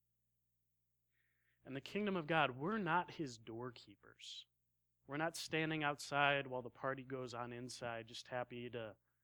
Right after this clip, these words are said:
not be locked up somewhere. We get to sit at the table with our Father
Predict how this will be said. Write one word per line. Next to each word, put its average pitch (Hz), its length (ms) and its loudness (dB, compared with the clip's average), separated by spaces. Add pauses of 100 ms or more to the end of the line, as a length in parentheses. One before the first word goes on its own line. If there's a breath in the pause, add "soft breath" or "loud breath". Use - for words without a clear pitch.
(260)
not 127 240 0
be 127 120 -6
locked 120 360 0
up 120 160 -4
somewhere. 101 440 -14 (2750)
We 143 100 -10
get 156 160 -2
to 151 80 -6
sit - 240 -6
at 147 160 -2
the 131 100 -10 (160)
table 120 400 -6
with 110 180 -20
our 117 100 -10
Father 110 440 -6